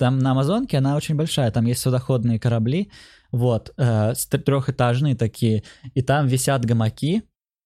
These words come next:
То есть как ты там спишь? Ты покупаешь билет, э, ты плывёшь пять дней на этом корабле, но у тебя там нет ни стен, ни хрена, только крыша есть над головой. Там есть туалет, есть кухня, куда ты идё-, э, столовая такая, куда ты идёшь в очереди кушать.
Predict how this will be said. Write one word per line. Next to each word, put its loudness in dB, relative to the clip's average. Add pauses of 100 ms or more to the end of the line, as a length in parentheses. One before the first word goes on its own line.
То 2
есть -4
как 0
ты 2
там 2
спишь? -2 (120)
Ты -2
покупаешь 0
билет, 0 (320)
э, 0 (160)
ты 2
плывёшь 0
пять 2
дней 0
на 0
этом -2
корабле, 0
но 2
у 0
тебя 0
там 0
нет -2
ни 2
стен, -2
ни 0
хрена, -2
только -2
крыша -2
есть -2
над 2
головой. 0 (420)
Там 2
есть -2
туалет, 0
есть 0
кухня, 0
куда 0
ты 0
идё-, 0
э, 0 (120)
столовая 0
такая, 0
куда 0
ты 0
идёшь 0
в 2
очереди 0
кушать. -2